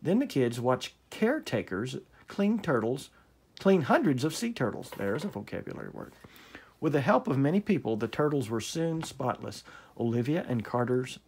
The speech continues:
plan worked. It was a huge success. Another vocabulary word. And it says going to New Orleans. So they started in Fayetteville, Georgia. They went through Alabama,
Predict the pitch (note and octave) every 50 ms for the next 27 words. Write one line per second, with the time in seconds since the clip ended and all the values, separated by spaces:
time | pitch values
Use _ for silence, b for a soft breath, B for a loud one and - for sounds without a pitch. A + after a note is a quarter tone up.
0 | - - - A#2+ A#2 A2+ A2 G#2+ A2 G#2+ G2 F2+ G2 - - - F3 G3+ - E3
1 | C3 A#2+ - D#3 E3 D3+ C3+ - D3+ - - - G3+ G3+ - - - - - b
2 | b b b b - G2 F#2 F#2 - - F#2+ G#2 A2 - - G#3 G#3+ G#3 - G#2+
3 | G2+ G2+ - - F#2+ F#2+ - - B B B B B B B B F#3 F#3 - -
4 | G#3 F3+ D3 F3 F3 G3+ G#3+ G3+ G3 G3 F3 F3+ F#3+ F#3 F3+ F#3 F#3 C#3+ A2+ F#2
5 | F2 F#2+ - - - B B B B B B - - B2+ A#2 A#2 G#2 - - C3+
6 | D3 E3 E3 D3 C3+ A#2+ G#2+ - - C3 C#3 D#3+ E3+ D3 C#3+ E3 E3 E3+ F3 F#3+
7 | - - D#3+ A#2 A#2+ A#2+ A2+ G#2 G2 G#2 A#2 C3+ D3+ - b b b b b -
8 | A2+ A#2 A#2 - - C#3+ C#3+ - B2 B2+ D3+ F3 D3 C3+ A2+ G#2 G2+ A2 B2+